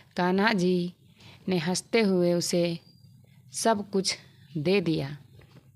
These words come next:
चोर हंसी खुशी अगले दिन अपने गांव में वापस पहुंचा। सबसे पहले उसी जगह गया जहां पर पंडित जी कथा सुना रहे थे।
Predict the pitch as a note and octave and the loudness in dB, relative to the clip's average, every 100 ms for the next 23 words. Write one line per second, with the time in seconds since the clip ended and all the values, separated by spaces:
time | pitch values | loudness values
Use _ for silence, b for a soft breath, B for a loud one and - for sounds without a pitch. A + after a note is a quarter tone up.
0 | _ - _ - - _ _ _ _ _ | _ -20 _ -20 -20 _ _ _ _ _
1 | B B B B - G#3+ A3+ G3+ F3+ F#3 | B B B B 2 4 4 2 0 0
2 | A#3+ B3 - F3+ - F3+ F3+ F3 B B | 2 0 0 -2 0 0 0 -4 B B
3 | B - E3+ G3 A#3 F#3 F3+ F3 F3 - | B -4 0 4 4 2 2 0 -2 -8
4 | B B B - F3 F3 E3 F3 F#3+ A3+ | B B B -4 0 0 0 2 2 2
5 | G3+ F3 F3+ D#3 - E3+ E3 E3+ - A3+ | 2 2 0 -2 -8 -4 0 0 0 -2
6 | - F#3 F3 - D3+ C#3+ - B B B | 0 -2 -2 -2 -4 -6 -12 B B B
7 | B - G3 - A#3 A#3 A3+ F3+ E3+ F3 | B -2 -2 0 2 2 2 0 2 0
8 | F3 F3 B B B F3+ - A3 G3 F#3 | 0 -4 B B B -4 0 0 2 2
9 | F#3 F3+ E3+ E3+ E3+ E3 D#3+ E3+ G#3 G#3 | 2 0 2 2 2 0 -2 -2 0 0
10 | F#3+ F3+ F3 - B B B B F#3 F#3 | 0 0 -2 -8 B B B B 0 2
11 | G#3 F#3+ D#3 F3 F3 F3 - B B - | 2 0 0 2 0 -2 -10 B B -4
12 | F3 - G#3 G3+ F#3 F3 E3+ E3+ E3+ D#3+ | -4 0 0 0 0 2 2 0 0 -2
13 | - E3 D3 C#3+ | -2 -4 -4 -8